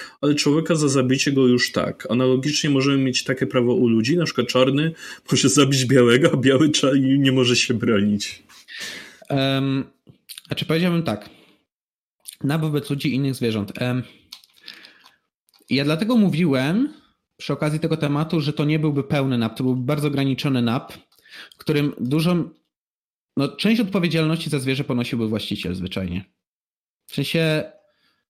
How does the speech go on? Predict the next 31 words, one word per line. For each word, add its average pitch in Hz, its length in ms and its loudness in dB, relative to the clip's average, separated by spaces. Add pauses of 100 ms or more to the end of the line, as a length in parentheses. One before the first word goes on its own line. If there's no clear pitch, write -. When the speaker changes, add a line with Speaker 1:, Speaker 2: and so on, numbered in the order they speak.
(360)
Speaker 2:
e, 120 360 -2 (280)
nie 143 260 -2
powiedziałbym, 185 600 2
że 160 180 0
nap 151 600 0
stosuje - 420 -4
się 135 140 -6
wprost 127 460 -4
do 107 100 -2
zwierząt, 101 540 -4
bo 123 160 -2
faktycznie 165 800 -2
one 151 220 0
nie 156 180 0
mają, 170 320 0
nie 147 120 0
mogą 160 200 0
pełnić 156 240 -2
pewnych 156 260 -2
funkcji, 151 280 -2
bo 127 200 -2 (240)
jeśli - 200 -2
spełni 233 260 0
się 208 120 -4
ten 170 140 0
pierwszy 165 300 -2
punkt, 151 220 -6
czyli 131 160 0
zwierzęta 160 380 0
mają 160 220 0
obowiązki, 147 800 -2